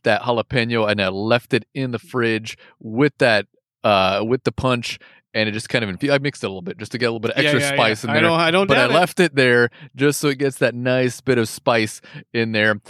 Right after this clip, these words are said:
Speaker 1: And we also have the Tajin on the rim. We have the garnish of the sliced red pepper on there.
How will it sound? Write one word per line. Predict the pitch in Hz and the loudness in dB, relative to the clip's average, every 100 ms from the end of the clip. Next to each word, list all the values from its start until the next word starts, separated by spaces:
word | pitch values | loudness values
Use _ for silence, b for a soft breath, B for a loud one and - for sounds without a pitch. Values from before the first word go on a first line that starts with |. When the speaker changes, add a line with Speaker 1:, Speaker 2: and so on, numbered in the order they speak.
| B | B
Speaker 1:
And | 123 127 | 0 2
we | |
also | 127 123 | 2 2
have | 131 | 0
the | 113 | 0
Tajin | 98 101 - 170 170 156 | 0 -4 -2 -2 0 -2
on | 135 131 | 0 0
the | 117 | 0
rim. | 104 139 156 | 0 0 2
We | 135 | 0
have | 110 | 0
the | 110 | -4
garnish | 101 127 139 131 131 | 0 0 0 -2 -2
of | |
the | 104 | -4
sliced | - 139 127 127 - - b - | -2 2 2 2 -4 -16 b -10
red | 113 123 120 | 0 2 2
pepper | - 127 127 117 | -2 -2 0 2
on | 117 | 2
there. | 117 113 113 | 2 2 2